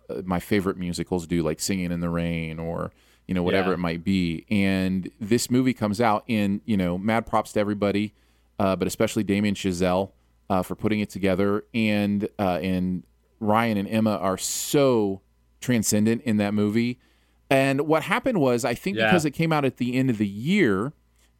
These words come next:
Speaker 1: you had a lot of critics who were seeing it at, like, Cannes and different things like that and raving about it. And I think the,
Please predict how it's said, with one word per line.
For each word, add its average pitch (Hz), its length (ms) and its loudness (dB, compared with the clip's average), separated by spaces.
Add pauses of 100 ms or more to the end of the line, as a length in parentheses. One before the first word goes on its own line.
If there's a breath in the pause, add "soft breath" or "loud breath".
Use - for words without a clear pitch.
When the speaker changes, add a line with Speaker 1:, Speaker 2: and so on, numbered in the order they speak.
Speaker 1:
you 127 180 4
had 139 240 0
a 139 60 2
lot 123 200 2
of 113 100 -4
critics 185 280 -2
who 139 80 -2
were 131 80 2
seeing 127 340 0
it 113 300 0
at, 107 480 -2
like, 98 200 -4
Cannes 135 580 0
and 104 100 2
different 117 200 -2
things 107 180 -2
like 98 140 -2
that 107 140 2
and 95 220 -4
raving 120 560 2
about 87 360 0
it. 95 200 -2
And 120 120 -2
I 110 60 0
think - 440 -6
the, 120 400 0